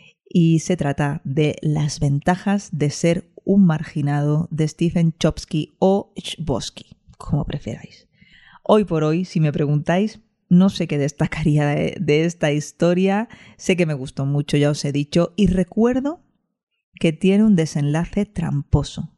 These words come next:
un desenlace que no nos vimos venir ninguno, porque no dejaba pista, o al menos ese es mi recuerdo,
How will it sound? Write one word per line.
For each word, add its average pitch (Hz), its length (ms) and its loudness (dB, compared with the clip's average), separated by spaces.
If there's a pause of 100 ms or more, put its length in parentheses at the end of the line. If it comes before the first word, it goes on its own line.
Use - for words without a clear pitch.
un 160 80 6
desenlace 165 680 -4
que 147 180 -8
no 185 280 4
nos 214 160 2
vimos 165 240 0
venir 151 280 -2
ninguno, 165 680 0
porque 131 260 -6
no 151 420 2
dejaba 156 500 -6
pista, 254 540 -4 (640)
o 214 300 4
al 208 160 2
menos 240 400 2
ese 285 400 -2
es 262 300 0
mi 185 240 4
recuerdo, 151 800 -2